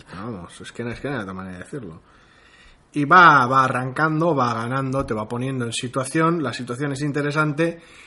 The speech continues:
y aunque no suelo ser muy amigo, el cliffhanger ayuda a hacer ver, no ya a mantener la tensión en plan chan, chan, chan, cómprate el segundo número rápido, pero sí que hace ver, ah, bueno, aquí hay ideas, aquí han pasado cosas, vamos a contar cosas con el personaje.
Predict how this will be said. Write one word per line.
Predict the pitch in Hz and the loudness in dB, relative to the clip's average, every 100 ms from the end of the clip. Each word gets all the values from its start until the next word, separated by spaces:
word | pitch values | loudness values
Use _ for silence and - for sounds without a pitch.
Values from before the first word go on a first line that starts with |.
| - _ - | -20 _ -4
y | 175 196 | -2 -2
aunque | 190 135 131 131 127 | -2 -4 -4 -4 -2
no | 139 139 | 0 0
suelo | - 143 131 | 0 -2 -2
ser | 135 123 | -2 -4
muy | 110 127 147 | -2 -2 0
amigo, | 160 170 160 165 - | 2 2 2 0 0
el | 151 131 | -4 -4
cliffhanger | 139 135 - 175 170 180 | -6 -6 0 2 4 2
ayuda | 131 123 135 143 131 - | 2 0 -2 -2 -2 -8
a | 117 113 117 - _ - | -12 -12 -14 -18 _ -12
hacer | 117 - 175 156 | -8 0 0 2
ver, | 147 156 185 - | 2 2 0 -10
no | 147 196 | -6 -4
ya | 165 139 123 113 | -2 0 0 -2
a | 110 | -6
mantener | 107 107 117 120 | -10 -10 -10 -10
la | 113 | -10
tensión | 107 117 117 | -10 -10 -10
en | |
plan | 107 113 110 | -8 -10 -4
chan, | 151 143 | -4 -4
chan, | 127 135 123 | -6 -8 -10
chan, | - 131 123 127 127 | -8 -8 -6 -6 -8
cómprate | 127 90 208 214 | -10 -12 -12 -12
el | 113 | -12
segundo | - 123 143 | -10 -8 -6
número | 147 131 101 | -6 -6 -8
rápido, | 90 95 90 82 - - - - - _ | -12 -14 -16 -16 -20 -20 -20 -20 -20 _
pero | - 139 135 | -4 -2 0
sí | 202 | 0
que | 196 | 0
hace | 190 | 2
ver, | 196 175 | 4 4
ah, | 151 | 4
bueno, | 180 143 107 | 4 0 -4
aquí | 107 160 | -6 -2
hay | 156 156 147 | 0 0 0
ideas, | 147 143 110 - 110 | 0 0 -4 -10 -12
aquí | - 131 | -6 -4
han | 131 | -4
pasado | 127 - 139 120 | -4 -2 -2 -2
cosas, | 160 - 113 98 | -4 -6 -10 -10
vamos | 123 139 139 | -6 -6 -6
a | 127 | -6
contar | 127 110 107 143 127 | -6 -6 -2 -2 -2
cosas | 120 120 | -6 -8
con | - 123 | -6 -6
el | |
personaje. | 123 123 123 143 101 85 | -6 -6 -6 -6 -8 -14